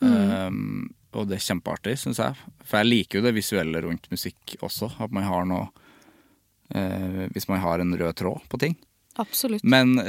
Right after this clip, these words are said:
Speaker 2: det koster jo, det, man får jo ikke noe penger inn for det.
Speaker 1: Nei.
Speaker 2: Det, eh, må kun bare gjøres på egen, hvis man har overskudd og tid, og det liker jeg,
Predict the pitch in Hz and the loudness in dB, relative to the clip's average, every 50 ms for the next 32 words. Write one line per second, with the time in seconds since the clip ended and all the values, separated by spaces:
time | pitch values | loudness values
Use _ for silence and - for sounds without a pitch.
0 | 120 117 120 117 - - 117 - - - 101 104 117 135 131 127 127 123 120 120 | 2 4 4 4 4 2 -2 -2 -2 0 0 2 4 4 4 4 4 4 4 4
1 | 120 120 117 117 117 117 117 117 117 113 113 113 110 110 110 110 - - - _ | 2 2 2 2 2 2 2 2 0 0 0 0 0 0 0 -2 -4 -6 -10 _
2 | _ _ _ _ _ _ _ _ _ _ _ _ _ _ _ _ _ - 117 110 | _ _ _ _ _ _ _ _ _ _ _ _ _ _ _ _ _ 2 2 2
3 | 87 107 110 110 117 110 - - 104 98 117 117 - - 127 107 90 - - 95 | 2 0 2 2 2 2 2 2 0 0 0 -2 0 0 2 2 2 0 0 0
4 | 98 98 101 - 113 104 107 110 113 - - _ _ _ _ _ _ _ _ _ | 0 0 0 0 0 2 2 2 2 0 -6 _ _ _ _ _ _ _ _ _
5 | _ _ _ - 214 202 190 190 185 180 - _ _ _ _ - 113 110 107 107 | _ _ _ -4 -2 -2 -2 -2 -4 -6 -10 _ _ _ _ 2 4 4 6 6
6 | 107 104 101 85 73 107 107 104 101 104 101 101 98 - - - 95 92 90 90 | 6 4 4 4 2 2 2 2 4 4 4 2 2 0 -2 -2 0 0 0 0
7 | 90 90 90 87 87 87 80 78 78 78 - - - - - _ - 95 90 87 | 0 0 0 0 0 -2 -2 -4 -4 -6 -6 -8 -8 -8 -10 _ -6 -4 -2 -2
8 | 87 80 80 85 82 82 80 82 82 82 87 87 95 98 98 - - - 90 - | -2 -2 -2 -2 -2 -2 -4 -4 -4 -4 -4 -4 -6 -6 -6 -8 -8 -10 -10 -10
9 | - - - - _ - - - - - - - - - - 87 87 82 - 101 | -12 -14 -16 -18 _ -20 -20 -20 -18 -10 -10 -10 -8 -6 -4 -2 -2 -2 -2 -2
10 | 92 90 92 - - 92 87 85 87 85 - 101 104 107 107 107 104 104 104 104 | -2 -4 -6 -6 -6 -6 -4 -4 -4 0 2 2 2 2 2 2 2 4 4 2
11 | 92 87 - - - - 82 - | 0 -2 -4 -6 -4 -2 -2 -2